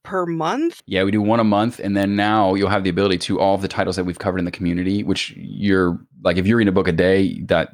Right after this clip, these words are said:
Speaker 2: like, you're so far beyond what we're <laughs> doing.
Speaker 1: <laughs>
Speaker 2: The fastest we do is fifteen days. So you can start a fifteen-day reading plan. What we've done is we now give kind of like a trailer, if you will, to the book itself inside the community.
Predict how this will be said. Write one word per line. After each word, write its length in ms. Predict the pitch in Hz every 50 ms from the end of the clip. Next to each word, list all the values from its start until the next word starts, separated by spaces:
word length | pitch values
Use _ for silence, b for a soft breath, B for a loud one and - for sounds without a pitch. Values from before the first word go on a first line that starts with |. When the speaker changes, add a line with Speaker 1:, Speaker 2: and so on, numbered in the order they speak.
| - - -
Speaker 2:
like, 160 | 90 85 82 -
you're 200 | 98 95 87 78
so 280 | - - - 110 104
far 180 | 95 - 98 92
beyond 240 | 82 82 85 85 82
what 100 | 73 73
we're 140 | 80 82 85
<laughs> 0 |
doing. 800 | 90 90 90 90 87 - 120 92 - 123 - - - 208 170 -
Speaker 1:
<laughs> 340 | - 202 175 - - - -
Speaker 2:
The 140 | 85 92 98
fastest 380 | - - - - - - 95 90
we 100 | 95 95
do 100 | 90 87
is 80 | -
fifteen 380 | - 98 87 - - 92 90 78
days. 360 | 78 78 80 78 76 - -
So 140 | - - 98
you 60 | 98
can 120 | 90 107 92
start 220 | - - 98 95
a 40 | 87
fifteen-day 480 | - 104 90 - - 87 80 80 80 80
reading 280 | 78 78 80 82 78
plan. 360 | 78 - - 80 80 80 76 - _ _ _ _ _ -
What 180 | - 95 101 98
we've 180 | 98 98 90
done 220 | 85 92 90 90 87
is 160 | 87 85 85
we 440 | 87 87 90 87 87 87 85 80 - -
now 380 | 95 90 90 87 87 87 85
give 220 | 82 95 90 85 -
kind 200 | - 95 90 92
of 80 | 87
like 160 | 92 85 80
a 80 | 85 80
trailer, 580 | - - - - 107 95 82 87 90 92 95 98
if 220 | 76 90 - -
you 80 | 104 95
will, 240 | 95 95 92 95
to 140 | 92 - -
the 100 | 90 85
book 160 | 80 90 82
itself 460 | - - - - 80 80 101 135 - -
inside 280 | 82 82 - 85 82
the 80 | 82 -
community. 440 | - 82 82 82 90 107 131 156